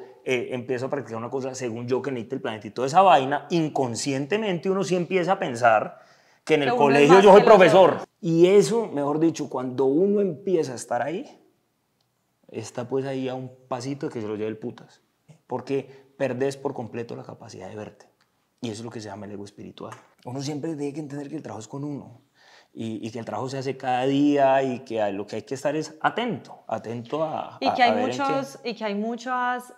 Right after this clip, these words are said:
Speaker 2: personas, o sea, a mí cuando yo me volví vegana, muchas personas entre crítica o entre a-, admiración me
Speaker 1: Ujú.
Speaker 2: decían, "Es que los veganos se creen más evolucionados o son más evolucionados", o cuando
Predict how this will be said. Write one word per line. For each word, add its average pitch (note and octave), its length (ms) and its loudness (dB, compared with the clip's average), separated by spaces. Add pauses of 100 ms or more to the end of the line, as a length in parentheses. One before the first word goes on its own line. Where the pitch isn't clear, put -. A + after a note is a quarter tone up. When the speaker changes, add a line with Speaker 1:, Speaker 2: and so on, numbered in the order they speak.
(260)
Speaker 2:
personas, G3+ 580 -8
o G#3 100 -8
sea, G#3 220 -4
a F#3 60 -2
mí G3 180 -8
cuando A#3 220 -6
yo A3+ 80 -8
me G3+ 80 -8
volví G#3+ 200 -8
vegana, G#3+ 460 -6
muchas G#3+ 720 -12 (240)
personas G3 360 -10
entre G#3 300 -6
crítica A#3+ 680 -4
o G3+ 180 -4
entre F#3 800 -8
a-, - 100 -16 (260)
admiración F#3+ 760 -6
me G3 100 -10
Speaker 1:
Ujú. A3 80 -8
Speaker 2:
decían, G3 480 -10 (400)
"Es G#3+ 200 -10
que A#3+ 80 -6
los A#3+ 120 -4
veganos G3+ 300 -6
se A3 140 -10
creen G3+ 240 -10
más G#3+ 160 -6
evolucionados A3 840 -4
o G#3 60 -10
son F#3+ 140 -12
más G3 160 -12
evolucionados", G#3+ 800 -4
o G3+ 80 -10
cuando F#3+ 420 -12